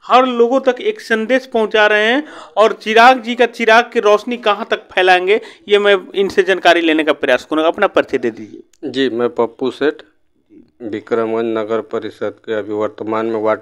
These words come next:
Speaker 2: पार्षद हूँ, वार्ड नंबर तीन से।
Speaker 1: जी, और अभी एक पार्टी से आप जुड़ चुके हैं?
Speaker 2: जी, मैं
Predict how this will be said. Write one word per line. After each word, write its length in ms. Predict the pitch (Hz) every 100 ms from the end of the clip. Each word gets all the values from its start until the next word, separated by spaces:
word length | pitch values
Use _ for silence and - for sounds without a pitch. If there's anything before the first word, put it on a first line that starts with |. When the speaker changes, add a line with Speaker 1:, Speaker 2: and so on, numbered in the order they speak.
| -
Speaker 2:
पार्षद 380 | 104 - 117 104
हूँ, 220 | 143 -
वार्ड 160 | 104 104
नंबर 320 | 104 104 104 -
तीन 160 | 107 101
से। 220 | - 143
Speaker 1:
जी, 200 | 131 131
और 180 | - 160
अभी 220 | 156 170
एक 220 | 185 156 -
पार्टी 260 | 170 170
से 100 | 175
आप 160 | 165 135
जुड़ 140 | 135
चुके 280 | 127 - -
हैं? 60 | 139
Speaker 2:
जी, 240 | 113 104 - _ _ _ -
मैं 240 | 139 160